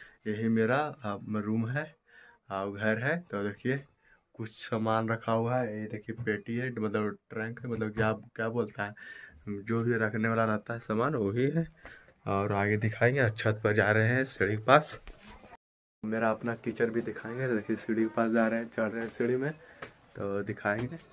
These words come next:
और छत पर आ गए हैं, यही मेरा घर है। इधर देखिए कुछ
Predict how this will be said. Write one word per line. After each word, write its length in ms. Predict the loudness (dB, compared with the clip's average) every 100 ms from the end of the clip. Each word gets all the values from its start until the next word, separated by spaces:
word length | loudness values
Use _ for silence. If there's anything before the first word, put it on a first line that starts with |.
| -20 -20 -12 -12 -12 -20 -20 -20 -14 -10 -6
और 80 | -6
छत 340 | -4 -4 -2 2
पर 120 | 4
आ 140 | 4
गए 220 | 2 0
हैं, 180 | -2 -4 -4 -14 -14 -16 -20 -20 -18 -14 -6 -4
यही 180 | -2
मेरा 260 | -2 0 0
घर 240 | 0 -4
है। 300 | -4 -2 0
इधर 120 | 0 -2
देखिए 420 | -4 -4 -4 -6 -6 -12 -12 -14 -8 -4
कुछ 280 | -4 -6